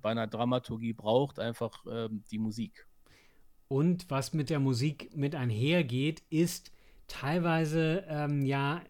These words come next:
Speaker 2: auch gerade beim Thema Spannung, eher ein bisschen entschleunigen an vielen Stellen. Man lässt der Musik auch ein bisschen Raum, dass sie also auch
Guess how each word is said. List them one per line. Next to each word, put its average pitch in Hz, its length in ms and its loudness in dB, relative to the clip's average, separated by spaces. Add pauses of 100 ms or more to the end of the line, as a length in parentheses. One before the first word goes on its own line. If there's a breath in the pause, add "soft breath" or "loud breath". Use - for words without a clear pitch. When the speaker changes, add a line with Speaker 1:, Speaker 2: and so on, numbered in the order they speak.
(280)
Speaker 2:
auch 117 160 -4
gerade 156 280 4
beim 139 200 2
Thema 139 300 2
Spannung, 165 680 2 (580 soft breath)
eher 165 200 6
ein 165 140 6
bisschen 180 360 6
entschleunigen 180 1080 4
an 190 320 0
vielen 202 320 4
Stellen. 190 400 2
Man 156 240 2
lässt 156 360 2
der 180 120 4
Musik 156 400 4
auch 151 160 -2
ein 156 120 2
bisschen 139 320 2
Raum, 139 480 4
dass 151 160 0
sie 160 260 0
also 135 420 -4
auch 143 260 -2